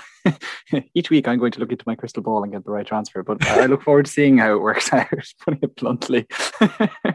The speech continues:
So I guess building on the takeaways from my own campaign last year, which, yeah, as you say, Tom, it did go quite well, finishing thirty-four-ish K. But at the same time, maybe burying the lead somewhat if I didn't say it, my aim would always be the top ten K.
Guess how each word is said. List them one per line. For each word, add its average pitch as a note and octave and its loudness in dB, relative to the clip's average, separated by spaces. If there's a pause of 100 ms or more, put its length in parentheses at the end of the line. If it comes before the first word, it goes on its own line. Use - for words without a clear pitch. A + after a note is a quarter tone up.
(600)
So - 0
I D3+ 8
guess E3 4
building D3 4
on B2 4
the A#2 -2
takeaways A2+ 0
from A2 0
my A2 0
own A2+ 0
campaign G2 -8
last F#2+ -8
year, G2+ -4
which, G#2 -2
yeah, G#2 4
as G#2 -2
you A#2+ -2
say, A2+ -2
Tom, G#2+ -6
it G#2+ -8
did D3 0
go A2 0 (120)
quite G#2+ -2
well, F#2+ -2
finishing F#2+ -10
thirty-four-ish F#2+ -6
K. F#2+ -4 (540)
But A2+ 4
at G#2 0
the G2 -12
same A2+ 2
time, F#2+ 0 (260)
maybe F#2 -10 (320)
burying F#2+ -4
the F#2 -8
lead F#2+ -8
somewhat F#2 -6
if - -12
I F#2 -6
didn't F#2 -8
say G#2+ 0
it, G2 -4
my G2+ -2
aim G#2+ 0
would G2 -6
always G2+ -2
be F#2+ -4
the F#2 -8
top - -10
ten G#2 -4
K. F#2 -6